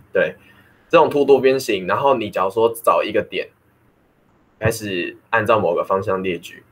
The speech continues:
那通常都是逆时针，逆时针列举。那你把这些点按照顺序放到 vector 里面，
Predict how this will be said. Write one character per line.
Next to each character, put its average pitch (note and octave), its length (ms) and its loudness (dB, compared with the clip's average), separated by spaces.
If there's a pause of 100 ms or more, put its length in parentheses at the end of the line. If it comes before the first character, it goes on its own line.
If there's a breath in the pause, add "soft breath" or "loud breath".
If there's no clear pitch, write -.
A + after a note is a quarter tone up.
(120)
那 A#2+ 100 2
通 A#2+ 160 2
常 A2 120 4
都 G2+ 120 2
是 G2+ 80 2
逆 G#2 260 -4
时 F2 240 -12
针， E2 260 -6 (540)
逆 G#2+ 80 -12
时 G2 180 -16
针 F#2+ 160 -4
列 F#2 160 -4
举。 - 220 -18 (2000)
那 A2+ 120 2
你 A#2+ 80 4
把 A2 120 4
这 G#2+ 80 0
些 A2+ 160 4
点 F#2+ 220 2
按 G2+ 160 2
照 G#2 140 6
顺 G2+ 200 -2
序 F2+ 560 -6 (320)
放 G2 160 2
到 F#2+ 160 4
vector F#2+ 300 0
里 C#2+ 160 -6
面， D#2+ 240 -6